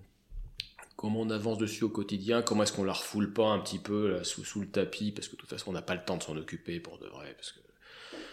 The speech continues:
on a quand même un boulot, une famille, des obligations, n'est-ce pas ? C'est sérieux, et, euh, donc ces états d'âme n'ont, n'ont, n'ont guère de place ici.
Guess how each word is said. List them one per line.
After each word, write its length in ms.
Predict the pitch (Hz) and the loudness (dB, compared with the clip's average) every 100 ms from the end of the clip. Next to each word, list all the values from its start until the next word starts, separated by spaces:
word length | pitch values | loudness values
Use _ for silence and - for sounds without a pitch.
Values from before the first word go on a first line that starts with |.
| - - _ - | -16 -20 _ -20
on 40 | |
a 60 | - | -10
quand 120 | 95 | -4
même 180 | 98 92 | -2 -2
un 60 | 85 | -2
boulot, 320 | 85 82 101 | -2 0 2
une 100 | 98 | 0
famille, 560 | - 78 92 101 98 78 | -2 -4 -2 -2 -2 -2
des 140 | 82 | -4
obligations, 560 | 71 69 76 - 101 87 | -6 -8 -4 -2 -2 -4
n'est-ce 180 | 73 - | -4 -4
pas ? 180 | 95 | -4
C'est 120 | 92 - | -2 -2
sérieux, 560 | 95 73 95 110 98 | -2 -2 0 0 0
et, 260 | 82 76 69 | -2 -4 -6
euh, 580 | 62 52 50 50 58 62 | -8 -12 -14 -14 -16 -14
donc 160 | 87 | -8
ces 160 | - 87 | -6 -6
états 200 | 90 82 | -6 -4
d'âme 240 | 95 98 85 | 0 0 -2
n'ont, 440 | 76 76 69 64 | -8 -14 -14 -14
n'ont, 400 | 80 - 60 76 | -16 -20 -18 -14
n'ont 60 | 90 | -8
guère 180 | 101 87 | -8 -6
de 80 | |
place 280 | 85 95 - | -8 -8 -6
ici. 360 | - - 123 127 | -4 -6 -6 -10